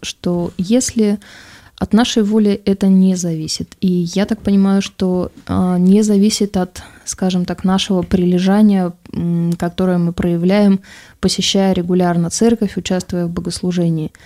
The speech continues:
м, насколько человеку важно присутствие именно в церкви на богослужении? М, нельзя ли дома открыть Библию, встретиться там со Словом,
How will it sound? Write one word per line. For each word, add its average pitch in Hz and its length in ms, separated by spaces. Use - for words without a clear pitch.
м, 175 440
насколько 220 720
человеку 233 540
важно 220 480
присутствие 208 720
именно 220 560
в - 100
церкви 240 680
на 170 140
богослужении? 175 960
М, 180 640
нельзя 190 400
ли 233 100
дома 190 340
открыть 175 320
Библию, 175 560
встретиться 226 560
там 180 220
со 180 160
Словом, 175 600